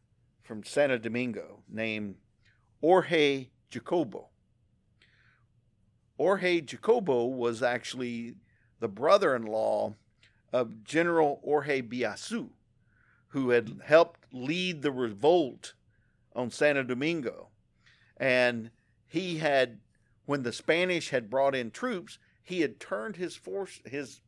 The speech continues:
his men that had joined with him, he had turned them to side with the Spanish to try to, to suppress the revolt. Well, when the British ultimately, I mean, pardon me, when the Spanish ultimately evacuated from the island, they brought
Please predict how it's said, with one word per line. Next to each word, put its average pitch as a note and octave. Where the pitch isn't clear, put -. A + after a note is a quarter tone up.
his C#3+
men C#3
that A#2
had A2
joined C#3+
with E3+
him, B2
he -
had D3+
turned A3+
them C3+
to C3+
side D3+
with C3+
the A2+
Spanish F3+
to C3
try C#3+
to, C3+
to B2+
suppress -
the A#2+
revolt. C3+
Well, C3
when C#3+
the A#2+
British E3
ultimately, B2+
I A2+
mean, A2
pardon G#2+
me, F#2+
when G#2+
the G2+
Spanish C3+
ultimately A#2+
evacuated A2+
from A2
the A2
island, B2+
they C3
brought B2